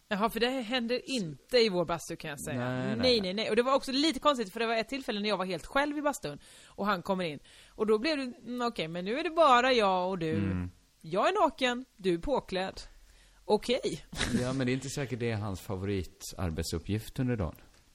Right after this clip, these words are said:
Speaker 1: Eh... Nej, eller
Speaker 2: Eller
Speaker 1: så
Speaker 2: så
Speaker 1: är
Speaker 2: är
Speaker 1: det
Speaker 2: det
Speaker 1: det.
Speaker 2: det.
Speaker 1: Ingen
Speaker 2: Då
Speaker 1: vet. Men det, jag har ju funderat jättelänge på det, varför det inte står liksom radvis med kanoter uppradade utanför tjejernas bastu av olika människor som vill titta på.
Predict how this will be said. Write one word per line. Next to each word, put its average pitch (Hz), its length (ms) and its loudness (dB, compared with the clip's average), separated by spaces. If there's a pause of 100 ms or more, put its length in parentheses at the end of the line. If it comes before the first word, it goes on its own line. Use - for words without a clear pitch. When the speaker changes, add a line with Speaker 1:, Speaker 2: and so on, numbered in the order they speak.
(1160)
Speaker 1:
Eh... 180 1000 -4 (360)
Nej, 254 760 -2 (140)
eller 330 260 2
Speaker 2:
Eller - 20 2
Speaker 1:
så 110 120 4
Speaker 2:
så 131 100 4
Speaker 1:
är 139 100 6
Speaker 2:
är 90 80 2
Speaker 1:
det - 0 -
Speaker 2:
det 120 120 4
Speaker 1:
det. 120 60 2 (220)
Speaker 2:
det. - 140 -10
Speaker 1:
Ingen 381 220 -4
Speaker 2:
Då 90 300 2
Speaker 1:
vet. 92 80 -4 (220)
Men 294 140 -2
det, 294 60 0
jag 254 140 4
har 226 100 4
ju 233 60 0
funderat 349 380 2
jättelänge 233 500 -4
på 330 60 -8
det, 262 100 -2
varför 208 260 -4
det 214 60 -6
inte 196 160 -10
står 185 300 -6
liksom 165 520 -10
radvis 190 760 -4
med 226 140 -8
kanoter 208 580 -6
uppradade 147 560 -8
utanför 151 360 -12
tjejernas 151 400 -10
bastu - 320 -12 (120)
av 170 260 -6
olika 160 260 -8
människor 156 320 -12
som 165 120 -12
vill 156 60 -12
titta 160 220 -12
på. 202 200 -12